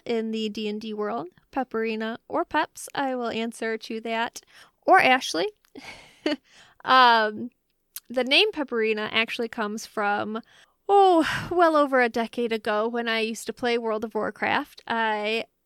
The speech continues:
rolled up a gnome with blue hair and used a random name generator and got Pepperina. And Sparkle Gem comes straight out of the player's handbook. Um, when I first started D and D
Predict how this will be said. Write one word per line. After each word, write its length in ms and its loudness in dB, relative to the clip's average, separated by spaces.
rolled 300 0
up 180 -2
a 160 0
gnome 340 0
with 220 -8
blue 220 0
hair 340 -2
and 520 -4
used 280 -10
a 160 -2
random 380 -4
name 240 -6
generator 580 -4
and 260 -2
got 220 0
Pepperina. 580 -2
And 260 0
Sparkle 420 0
Gem 260 -6
comes 280 -8
straight 280 -4
out 160 -2
of 60 -6
the 60 -10
player's 340 -6
handbook. 520 -8
Um, 500 -2
when 280 2
I 360 4
first 280 0
started 340 -4
D 180 -4
and 160 -4
D 340 -6